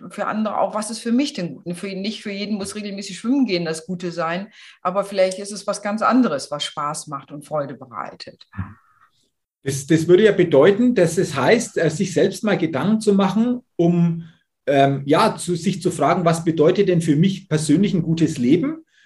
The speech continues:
Speaker 1: Ja.
Speaker 2: Und was lebe ich da schon und was darf ich zukünftig noch stärker leben? Das ist vielleicht auch so ein Impuls, den wir schon weitergeben könnten hier, oder? Aus unserem Gespräch.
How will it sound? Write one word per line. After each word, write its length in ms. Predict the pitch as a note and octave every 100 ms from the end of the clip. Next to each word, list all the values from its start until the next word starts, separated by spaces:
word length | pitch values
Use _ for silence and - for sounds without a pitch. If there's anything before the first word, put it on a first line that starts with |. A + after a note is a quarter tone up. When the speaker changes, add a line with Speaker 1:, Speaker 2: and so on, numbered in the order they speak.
| -
Speaker 1:
Ja. 120 | -
Speaker 2:
Und 200 | D#3 D#3
was 240 | D3 D#3+ C#3+
lebe 320 | C#3 E3 A#3+
ich 140 | G3+
da 180 | A3 A3+
schon 340 | A3+ B3 C4+
und 280 | C4 E3 D#3+
was 240 | - E3 -
darf 240 | E3+ F3
ich 160 | G3+ -
zukünftig 500 | G3+ G#3 G3 G3 G3
noch 160 | F#3+
stärker 340 | - B3 B3 D3+
leben? 320 | A#2 A2+ G#2+
Das 140 | C3+
ist 180 | A#2+ -
vielleicht 300 | F3+ D#3 D3+
auch 140 | C#3
so 80 | -
ein 80 | D#3
Impuls, 400 | C#3 B2+ C4+ -
den 160 | F#3 E3
wir 80 |
schon 160 | C3+ F3+
weitergeben 560 | F#3+ C#4+ D4+ C3+ B2+ A2+
könnten 340 | A#2+ G#2 A2+
hier, 260 | F#2+ F#2+ G#2+
oder? 260 | D#3 A3+
Aus 120 | E3+
unserem 260 | E3 C#3+ B2+
Gespräch. 540 | A2 - G2 F#2+ -